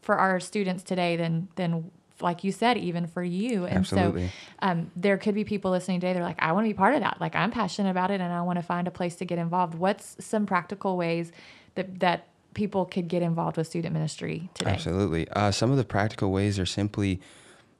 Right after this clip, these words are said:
Speaker 2: and it, it sounds funny, but show up, be
Speaker 1: Mm.
Speaker 2: there, just be there. And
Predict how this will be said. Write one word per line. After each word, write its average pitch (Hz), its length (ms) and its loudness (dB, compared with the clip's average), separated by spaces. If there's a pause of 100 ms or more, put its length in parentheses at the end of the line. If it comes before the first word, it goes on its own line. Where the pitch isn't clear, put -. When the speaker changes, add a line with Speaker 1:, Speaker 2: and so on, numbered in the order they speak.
(160)
Speaker 2:
and 101 160 2
it, 90 180 0
it 90 100 0
sounds 101 480 2
funny, 127 280 2
but 85 180 -2 (440)
show 101 360 -2
up, 147 240 -4 (140)
be 156 180 6
Speaker 1:
Mm. 139 60 2
Speaker 2:
there, 82 320 0 (120)
just - 360 -4
be 123 220 4
there. 80 420 2
And 90 340 2